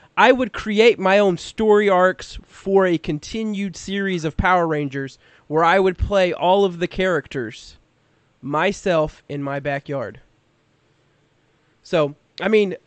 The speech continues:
I, <sighs> it's one of those things where there is a side of me that I felt like if I let people know, and,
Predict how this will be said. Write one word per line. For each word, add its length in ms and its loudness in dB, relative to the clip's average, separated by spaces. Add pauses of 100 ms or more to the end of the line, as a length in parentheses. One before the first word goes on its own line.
(100)
I, 720 -8 (160)
<sighs> 120 -20
it's 140 0
one 140 0
of 40 2
those 80 -2
things 240 -4
where 240 4
there 460 0
is 140 -2
a 120 0
side 340 0
of 80 -4
me 200 -4
that 120 -2
I 120 0
felt 240 -4
like 180 -4
if 120 -12
I 100 -2
let 200 -4
people 320 -8
know, 540 -6 (540)
and, 340 2